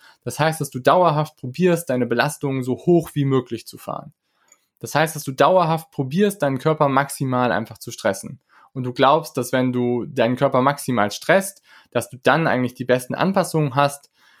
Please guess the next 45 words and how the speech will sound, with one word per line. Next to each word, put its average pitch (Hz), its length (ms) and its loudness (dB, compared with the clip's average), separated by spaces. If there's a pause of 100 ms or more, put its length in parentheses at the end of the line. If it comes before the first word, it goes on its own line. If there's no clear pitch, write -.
(160)
und 135 160 -4
dass 123 160 2
du 127 120 -8
dann 165 480 2
letztendlich 139 600 0
auch 131 200 2
am 120 100 2
meisten 127 400 0
vorankommst. 104 840 -2 (500)
Das 120 140 -4
ist 196 140 0
aber 95 180 2
nicht 95 160 -6
so, - 300 -10 (180)
weil 123 420 2 (1200)
man, 139 220 4
es 143 120 0
ist 156 140 -6
immer 214 340 4
natürlich 165 440 0
irgendwie 151 160 2
so 139 80 0
ein 131 60 0
Tanz 175 280 -2
auf 156 100 -2
der 135 140 0
Rasierklinge. 131 920 2 (1400)
Und 127 180 0
wenn 175 160 4
du 180 80 2
dauerhaft 170 600 2
irgendwie 139 320 0
auf 147 160 2
dem 151 140 0
Bereich 139 320 2
der 143 140 -2
Rasierklinge 143 500 0
bist, 147 320 -2
wo 135 80 0
es 131 100 -4
halt 127 140 2
irgendwie 123 220 0
schon 120 220 -6
weh 202 160 2
tut, 160 480 -2